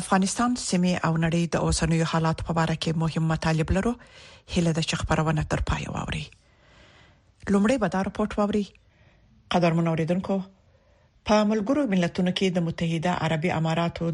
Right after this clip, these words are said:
دایمي استازی محمد ابو شهاب او د افغان میرمنو، نجونو او بشري حقوقو لپاره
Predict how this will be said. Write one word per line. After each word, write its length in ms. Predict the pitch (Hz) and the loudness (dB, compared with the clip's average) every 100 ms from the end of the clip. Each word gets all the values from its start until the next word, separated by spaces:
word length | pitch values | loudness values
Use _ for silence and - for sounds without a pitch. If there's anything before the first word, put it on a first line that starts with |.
| 160 | -2
دایمي 320 | 160 160 - 156 | 0 0 -2 -4
استازی 440 | - 165 170 214 202 | -2 -2 0 0 0
محمد 500 | 165 170 165 165 - 151 | 0 0 0 -2 -2 -2
ابو 160 | 160 156 | -2 -2
شهاب 420 | 160 165 196 220 - - - - - - | -2 0 0 -2 -16 -20 -20 -20 -8 2
او 160 | 196 202 190 | 2 4 2
د 60 | 202 | 0
افغان 340 | 185 - 240 262 | 0 0 0 2
میرمنو، 420 | 208 175 170 180 180 180 | 2 2 0 2 2 2
نجونو 380 | 170 175 175 175 175 - | 0 0 0 2 0 0
او 40 | 160 | -2
بشري 320 | 160 - 170 165 | -2 -2 0 -2
حقوقو 320 | 147 170 165 | -2 -2 0
لپاره 340 | 160 - 185 | 0 0 0